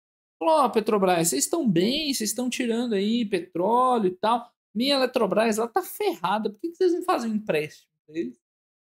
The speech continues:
Petrobras, no mundo normal, né, faria, "Não, mas vocês tá louco? Nós vamos pre-, nós não somos um banco, por que nós vamos emprestar dinheiro pra uma empresa elétrica?" "Ah, mas sabe o que acontece? Eu sou controlador de vocês e deles também, então vocês vão emprestar."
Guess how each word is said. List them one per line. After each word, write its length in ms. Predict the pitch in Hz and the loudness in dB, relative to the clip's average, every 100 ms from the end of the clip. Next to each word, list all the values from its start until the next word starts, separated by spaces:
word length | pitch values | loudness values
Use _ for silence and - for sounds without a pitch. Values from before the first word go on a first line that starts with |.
| - | -4
Petrobras, 720 | 202 226 180 185 180 160 170 | 0 2 4 4 4 2 2
no 180 | 262 | 2
mundo 480 | 254 180 175 156 147 | 4 4 4 4 2
normal, 600 | 147 147 147 147 190 233 | 2 2 0 2 2 2
né, 80 | 175 | 0
faria, 260 | - 151 147 | 0 0 0
"Não, 220 | 208 381 | -2 -2
mas 160 | 139 | -4
vocês 160 | - 143 | -4 -8
tá 120 | - | -10
louco? 380 | 123 131 196 - _ _ | -10 -6 -6 -8 _ _
Nós 180 | 202 175 | -10 -8
vamos 220 | 151 170 | -6 -8
pre-, 160 | 165 - _ _ | -10 -16 _ _
nós 120 | 196 | -8
não 40 | 170 | -2
somos 200 | 180 165 | 0 0
um 80 | 151 | 2
banco, 400 | 160 233 220 - | 2 0 -4 -18
por 100 | _ | _
que 100 | 254 | -8
nós 200 | 311 - | -4 -2
vamos 160 | 247 | -4
emprestar 460 | 233 180 - 202 175 | -6 -6 -2 -2 -2
dinheiro 240 | 160 185 | -6 -8
pra 100 | 185 | -8
uma 60 | 170 | -12
empresa 280 | - 160 165 | -6 -2 0
elétrica?" 440 | 156 180 - - _ _ _ _ _ _ - | 0 0 -2 -20 _ _ _ _ _ _ -6
"Ah, 300 | 359 415 403 | -2 0 2
mas 140 | 330 | 2
sabe 160 | 339 269 | 2 2
o 20 | |
que 60 | 254 | 2
acontece? 580 | 240 220 240 277 - | 2 2 2 2 0
Eu 40 | 240 | -2
sou 140 | 240 | -4
controlador 760 | 240 254 247 247 269 208 220 226 | -4 -8 0 2 2 0 0 0
de 80 | 220 | -2
vocês 500 | 214 208 180 214 247 | -2 0 0 -2 -8
e 60 | |
deles 360 | 196 165 226 - | -2 -2 0 -6
também, 300 | 202 156 175 | -10 -12 -18
então 220 | 196 196 | -16 -16
vocês 220 | 214 196 | -12 -12
vão 100 | 180 | -12
emprestar." 520 | 185 _ - - 190 | -18 _ -20 -16 -16